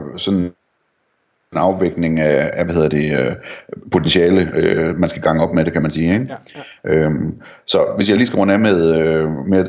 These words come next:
Speaker 1: at tale lidt mere om den del, altså, når vi snakker om store domæner, det kunne være nyhedssider, det kunne også være lokalaviser, det kunne også være store foreningshjemmesider, som, som kunne lave en eller anden sådan ligesom foreningsguide, forbrugerklub eller et eller andet, hvor de,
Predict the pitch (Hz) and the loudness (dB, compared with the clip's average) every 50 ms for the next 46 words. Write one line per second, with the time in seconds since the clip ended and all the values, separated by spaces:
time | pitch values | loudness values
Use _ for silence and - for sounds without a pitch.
0 | - 92 90 - 98 98 98 101 95 98 101 98 90 85 92 95 92 82 78 80 | 0 -4 -2 0 0 0 2 0 0 2 2 0 2 0 0 0 0 -2 -2 -2
1 | 73 69 - 98 92 87 82 - - 87 85 73 - - - - 90 92 92 98 | -2 -2 0 2 0 0 0 -4 -10 -14 -14 -16 -16 -16 -10 -2 0 0 2 2
2 | 98 - 104 90 95 92 92 92 - 104 104 - 92 87 87 87 85 90 98 101 | 0 0 0 0 2 0 0 0 0 0 0 2 2 2 2 2 2 0 0 0
3 | 101 95 92 92 98 101 101 90 82 - - 87 78 76 - 92 - - 95 98 | 2 0 2 2 2 0 0 0 -4 -4 -4 -4 -4 -2 -4 -2 0 0 0 0
4 | 95 90 87 82 85 80 82 - 92 92 90 - 82 78 73 - - 78 80 87 | 2 0 0 0 0 -2 0 2 0 2 2 0 -2 -4 -6 -6 -6 -6 -6 -4
5 | 90 - 87 92 92 - 80 78 76 76 76 - - - - - - - - - | 0 2 2 2 0 0 0 2 2 2 2 0 -4 -12 -14 -18 -18 -20 -20 -20
6 | _ - - 104 107 107 107 - 95 101 107 107 95 82 78 76 85 78 80 80 | _ -2 2 2 2 2 2 2 0 2 2 2 0 0 -2 -2 -4 -2 -2 -4
7 | 78 85 85 78 78 78 - 80 80 78 76 - - 85 82 80 - 87 82 82 | -4 -2 -2 -2 -2 -2 -2 -2 -2 -2 -4 -6 -6 -6 -6 -2 0 2 2 4
8 | 82 87 92 95 92 87 85 85 82 85 85 87 90 90 85 85 82 82 - - | 4 4 4 4 4 2 2 2 0 0 0 0 0 0 0 -2 -2 -4 -2 -2
9 | 85 82 80 82 80 78 80 73 - - 80 87 90 90 87 82 80 82 - - | 0 0 0 0 -2 -2 -2 -2 -2 -2 0 2 2 2 2 2 0 -2 -4 -2
10 | - 82 80 78 80 - - - - - - 82 80 87 90 90 85 76 - - | 0 0 2 0 0 -4 -6 -14 -16 -4 -4 -4 -2 0 0 2 2 0 0 0
11 | 90 85 78 76 73 73 80 80 85 82 82 82 82 90 87 87 82 82 80 82 | -2 -2 0 0 0 0 2 2 2 2 0 0 0 0 -2 -2 -4 -6 -6 -6
12 | 82 | -6